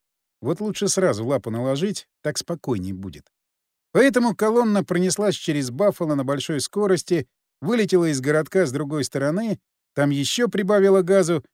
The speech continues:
и через несколько минут прорвалась через ворота на аэродром. «Прюно, наблюдатели на вышке!» Вон ангары, вон ряд зеленых лавов, как на парад выстроились. Вон вижу Брэдли, вон ряды Хамви, бронированных и обычных.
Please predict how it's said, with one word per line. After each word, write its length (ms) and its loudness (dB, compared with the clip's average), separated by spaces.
и 160 0
через 260 2
несколько 440 0
минут 340 0
прорвалась 520 2
через 280 -4
ворота 380 0
на 240 0
аэродром. 460 -2
«Прюно, 340 4
наблюдатели 580 4
на 180 4
вышке!» 420 0
Вон 240 -2
ангары, 580 2
вон 260 0
ряд 240 2
зеленых 520 -2
лавов, 540 0
как 200 -10
на 100 -4
парад 320 -2
выстроились. 720 -4
Вон 240 0
вижу 240 -2
Брэдли, 540 -2
вон 240 -2
ряды 260 -4
Хамви, 540 -4
бронированных 760 -4
и 60 -4
обычных. 560 -6